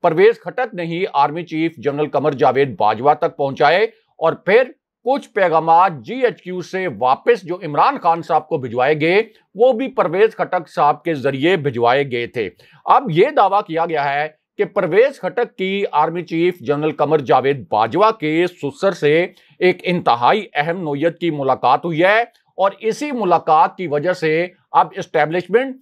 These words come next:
और इमरान खान साहब के दरमियान बर्फ भी पिघल गई है और जो राब्ते हैं वो बहाल हो गए हैं। यानी जिस तरीके से इमरान खान साहब ने पहले ये कहा था कि दो नंबर्स उन्होंने ब्लॉक कर दिए हैं,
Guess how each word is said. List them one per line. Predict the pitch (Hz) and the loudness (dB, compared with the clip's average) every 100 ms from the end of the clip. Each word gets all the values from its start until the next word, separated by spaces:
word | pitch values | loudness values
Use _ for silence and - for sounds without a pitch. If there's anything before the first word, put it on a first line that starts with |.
| _ - | _ 0
और | 196 185 | 0 0
इमरान | 208 185 202 262 | -4 0 2 0
खान | 233 170 180 196 | -2 0 0 -2
साहब | - 165 165 | 0 2 2
के | - 151 | -4 -4
दरमियान | 151 143 147 165 196 151 | -4 0 4 4 2 -2
बर्फ | 101 165 - 127 | 0 0 0 -12
भी | 123 151 175 - | -8 -6 -6 -6
पिघल | 143 143 165 | -2 0 0
गई | 170 170 | 0 2
है | 175 202 220 _ _ - | 4 2 0 _ _ -2
और | 175 | 0
जो | 139 185 | 0 -6
राब्ते | 127 131 180 - 233 | 0 -2 0 0 0
हैं | 196 190 | 0 -6
वो | 180 185 | -4 -6
बहाल | 147 101 104 143 180 | -6 -8 -2 0 0
हो | 170 | -2
गए | 165 | -2
हैं। | 175 180 | 0 -2
यानी | 175 151 160 165 | 0 -2 -2 -6
जिस | 110 196 - | -4 -4 -2
तरीके | 147 147 180 180 | -2 0 0 0
से | 165 185 233 _ _ _ _ _ _ - | 2 2 2 _ _ _ _ _ _ -10
इमरान | 143 143 180 226 | 0 2 2 2
खान | 170 160 156 | 0 0 0
साहब | 165 147 147 | 0 0 0
ने | 160 185 196 _ _ _ | -4 -4 -8 _ _ _
पहले | 180 180 202 | 2 4 2
ये | 156 214 | 4 2
कहा | 247 165 160 | 2 0 -2
था | - 160 165 | 0 2 4
कि | 185 185 | 2 -4
दो | 120 170 208 | -2 2 2
नंबर्स | 175 151 175 156 | 2 -6 -6 -6
उन्होंने | - 147 156 165 | -10 -8 -6 -6
ब्लॉक | 110 120 139 - | -6 -4 -4 -2
कर | 151 | -4
दिए | 151 180 | -2 -2
हैं, | 202 | -2